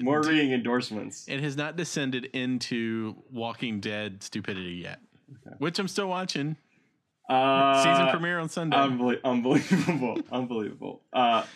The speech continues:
Speaker 1: The Bastard Executioner.
Speaker 2: I couldn't make it through episode one.
Speaker 1: So I made it through episode one,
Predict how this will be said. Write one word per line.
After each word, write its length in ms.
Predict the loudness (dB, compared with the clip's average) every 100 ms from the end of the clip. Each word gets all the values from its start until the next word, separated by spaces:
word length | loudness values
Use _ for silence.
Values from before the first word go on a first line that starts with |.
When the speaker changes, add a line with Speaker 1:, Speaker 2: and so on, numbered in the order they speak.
| -6
Speaker 1:
The 60 |
Bastard 460 | 2 4 4 2 0
Executioner. 840 | 0 -2 -8 -4 -4 -4 -10 -10 -14 _ -10
Speaker 2:
I 120 | -8
couldn't 240 | -6 -4
make 160 | -4 -6
it 100 | -8
through 400 | -6 -4 -6 -8
episode 360 | -10 -10 -10 -10
one. 240 | -12 -14 -18 _ -14
Speaker 1:
So 400 | -4 0 0 -2 -4
I 180 | 0 -2
made 280 | -2 0 0
it 60 |
through 120 | 0 -2
episode 320 | -2 -4 0
one, 440 | 2 2 0 -6